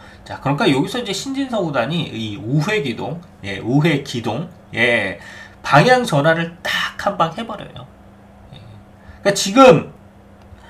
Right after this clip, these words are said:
백이 이쪽은 선수거든요. 예, 여기 잡으러 가는 수가 있기 때문에 뭐 살아라 이거예요. 예, 그동안 내가 돌파하겠다. 이렇게 되면 거의 흙이 여기서 한,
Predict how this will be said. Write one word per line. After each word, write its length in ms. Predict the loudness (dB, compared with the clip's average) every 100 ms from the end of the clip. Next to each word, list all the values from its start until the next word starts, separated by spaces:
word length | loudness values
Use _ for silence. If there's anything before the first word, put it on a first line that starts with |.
| -20 -6
백이 240 | -2 0
이쪽은 920 | 0 -2 -4 -6 -2 0 0 0 -2 -4
선수거든요. 760 | -4 -6 -4 -6 -6 -12 -16 -16 -18 -12
예, 340 | -12 -12 -18 -20 -12
여기 300 | -2 -2 -2
잡으러 420 | -2 0 2 2
가는 200 | 2 0
수가 500 | -6 0 4 6 4
있기 320 | 0 -6 -6
때문에 640 | -6 -8 -6 -6 -6 -6 -16 -20 -20 -20 -20 -20 -20 -20 -20 -20 -20 -16
뭐 480 | -6 0 2 2 -4 -16 -20 -20 -20
살아라 460 | -12 4 8 10 10
이거예요. 580 | 6 -2 -4 -6 -10 -12 -10
예, 220 | -6 -4
그동안 340 | -2 -2 0 2
내가 160 | 0
돌파하겠다. 840 | 0 -2 -2 -6 -6 -14 -12 -12 -12 -20 -20 -12 -2
이렇게 280 | 0 4 4
되면 280 | 4 2
거의 260 | 4 4 4
흙이 340 | 0 -2 0
여기서 280 | 0 -2 -4
한, 200 | -6 -10